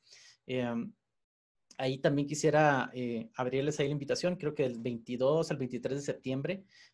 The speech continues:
va a haber una conferencia que se llama Industry, que lo, lo, lo organizan Product Collective o Product Coalition, creo que se llaman.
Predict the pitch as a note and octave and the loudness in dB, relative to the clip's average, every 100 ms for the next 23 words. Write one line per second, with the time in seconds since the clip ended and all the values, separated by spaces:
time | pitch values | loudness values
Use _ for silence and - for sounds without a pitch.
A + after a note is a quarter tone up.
0 | - C3+ C#3 C#3+ C#3+ C#3 C3 C3+ D3 - | 2 4 4 0 -4 0 2 2 0 -2
1 | C#3 C3+ D3+ E3 F3+ - G#3+ A3+ - B2 | -2 0 4 4 4 -2 -2 -2 0 0
2 | A#2+ - B2 B2 A#2 A#2 A#2 - _ _ | 0 -2 -2 0 2 2 0 -4 _ _
3 | _ C#3 C3 B2 B2 B2+ E3 D3+ D3 C#3+ | _ 0 2 2 0 -2 0 0 4 4
4 | D3+ - B2 C#3 - G3+ G3 _ _ _ | 4 0 0 0 0 -2 -4 _ _ _
5 | - B2+ - C3+ C#3 - A2 B2 - D#3+ | -6 -4 2 4 4 0 0 0 -2 -4
6 | D3+ C#3+ D3 C3+ D3+ | -4 -8 -6 -4 -4